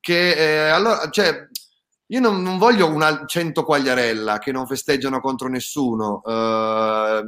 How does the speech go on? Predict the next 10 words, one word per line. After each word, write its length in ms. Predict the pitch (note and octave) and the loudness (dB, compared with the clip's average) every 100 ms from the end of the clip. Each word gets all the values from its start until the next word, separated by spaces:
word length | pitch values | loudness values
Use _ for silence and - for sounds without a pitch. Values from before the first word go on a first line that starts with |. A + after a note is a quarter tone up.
| A2+ A2+ A#2 | -8 -10 -6
non 140 | D3 | -4
mi 140 | E3 E3 | -2 -2
piace 380 | G3 G#3 F3+ D3+ | 2 2 2 2
quel 140 | C3 | 2
meccanismo 420 | B2+ C3 B2+ A2+ | 2 0 -2 -2
lì. 140 | A#2 A2 - - | -4 -4 -8 -12
Lui 180 | - C4 | 2 4
ha, 160 | F#3 D#3 | 4 4
lui 220 | A#3+ G#3+ | 2 4
è 160 | D#3+ | 4